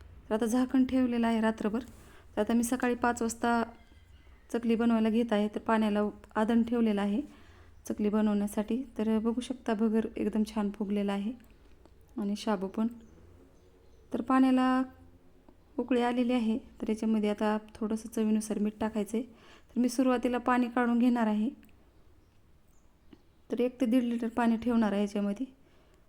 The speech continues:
तर सुरुवातीला पाणी जास्त ठेवायचं आणि नंतर काढून ठेवायचं.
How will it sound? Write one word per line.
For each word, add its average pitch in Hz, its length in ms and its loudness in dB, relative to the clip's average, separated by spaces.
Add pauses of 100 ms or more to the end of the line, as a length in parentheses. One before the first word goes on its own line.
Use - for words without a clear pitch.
(240)
तर 220 120 -2
सुरुवातीला 226 520 0
पाणी 233 320 2
जास्त 233 260 -2
ठेवायचं 220 480 2
आणि 208 140 2
नंतर 214 280 0
काढून 214 380 2
ठेवायचं. 220 460 -2